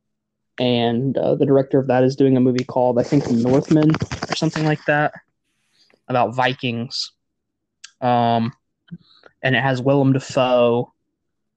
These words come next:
one of the Skarsgårds. It has, like, a fucking killer cast. Like, the cast is fucking insane.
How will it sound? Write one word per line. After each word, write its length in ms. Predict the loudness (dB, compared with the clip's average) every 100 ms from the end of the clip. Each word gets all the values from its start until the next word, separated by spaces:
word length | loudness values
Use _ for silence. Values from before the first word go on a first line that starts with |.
| _
one 160 | -4 0
of 40 | 0
the 60 |
Skarsgårds. 1400 | -2 0 0 -2 -2 0 2 2 0 -4 -8 -8 -8 -12 _ -4
It 80 |
has, 160 | 0 0
like, 100 | -2
a 40 |
fucking 460 | -8 -6 -6 -6 -12
killer 360 | -6 -2 0 -2
cast. 480 | -2 -2 -2 -6
Like, 140 | -12 -12
the 80 | -6
cast 400 | -2 -2 -6 -14
is 100 | -6
fucking 340 | -6 -6 -14
insane. 480 | -12 -8 -6 -8 -12